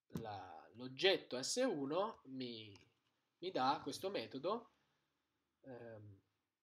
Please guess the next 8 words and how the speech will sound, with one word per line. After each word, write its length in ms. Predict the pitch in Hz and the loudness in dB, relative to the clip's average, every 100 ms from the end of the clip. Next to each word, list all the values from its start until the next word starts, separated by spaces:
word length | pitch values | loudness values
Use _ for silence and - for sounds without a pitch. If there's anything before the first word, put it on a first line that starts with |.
| _ _ _ _ _ _ _ _ | _ _ _ _ _ _ _ _
che 100 | 156 | -4
ne 120 | 170 | -2
stampa 600 | 233 - 113 107 107 127 127 | -2 -2 -4 -2 -2 -2 -4
il 120 | 135 | -8
suo 480 | - 117 104 107 - | -8 -12 -12 -12 -14
hash 300 | - - - | -14 -12 -12
code. 460 | - - - - - - - - - _ _ - - _ _ - _ _ _ _ _ _ _ _ _ _ _ _ _ _ _ _ - - - - - - - - - - - - - | -14 -20 -20 -20 -20 -20 -8 -8 -8 _ _ -20 -20 _ _ -20 _ _ _ _ _ _ _ _ _ _ _ _ _ _ _ _ -20 -20 -20 -20 -20 -20 -20 -20 -20 -20 -20 -16 -14
System. 560 | - 117 - - - | -12 -10 -10 -12 -16